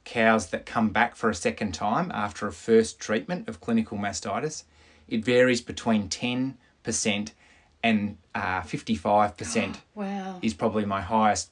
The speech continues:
Speaker 1: farm, where, so that's saying that if you had ten, ten cows that had clinical mastitis,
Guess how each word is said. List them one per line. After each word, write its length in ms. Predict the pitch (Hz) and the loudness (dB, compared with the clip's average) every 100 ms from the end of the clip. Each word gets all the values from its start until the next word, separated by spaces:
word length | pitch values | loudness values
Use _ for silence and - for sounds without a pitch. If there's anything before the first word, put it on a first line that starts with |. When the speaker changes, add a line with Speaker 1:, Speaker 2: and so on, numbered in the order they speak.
| - | -14
Speaker 1:
farm, 640 | - 113 107 92 101 123 _ _ _ | 2 4 4 2 -2 -6 _ _ _
where, 480 | 120 110 107 104 92 _ _ _ _ | 2 4 4 -2 -4 _ _ _ _
so 160 | - 107 | -2 2
that's 260 | 120 123 - | 4 4 2
saying 600 | 123 120 92 107 135 - | 2 4 4 0 -4 -6
that 120 | 117 107 | -4 -4
if 140 | - | 0
you 120 | 127 | 0
had 260 | 107 104 - | 0 -4 -4
ten, 460 | - 120 110 90 - _ | -4 2 2 0 -10 _
ten 320 | - 120 107 | -6 0 0
cows 380 | 92 107 107 101 | 0 0 2 0
that 100 | - | -4
had 160 | 107 98 | -8 -4
clinical 380 | 117 110 110 95 | 2 2 0 -6
mastitis, 840 | 98 95 110 107 104 101 110 | -4 -4 -2 -2 -2 -4 -8